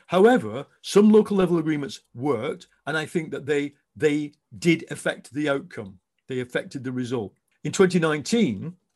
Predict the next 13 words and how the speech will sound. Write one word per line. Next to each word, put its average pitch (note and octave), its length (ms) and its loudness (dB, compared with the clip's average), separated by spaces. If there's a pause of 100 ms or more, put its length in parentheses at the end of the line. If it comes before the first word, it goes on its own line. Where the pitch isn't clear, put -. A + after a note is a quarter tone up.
(260)
I B2 60 -10
think E3 180 0
we D3 80 0
went C3 240 0
back, B2+ 340 -4 (160)
and D3 160 -2
I C#3+ 60 -2
think F3+ 240 -6
we C#3+ 100 -2
need C#3+ 220 -4
to C#3+ 100 -4
go C3 200 4
forward. A#2+ 540 -2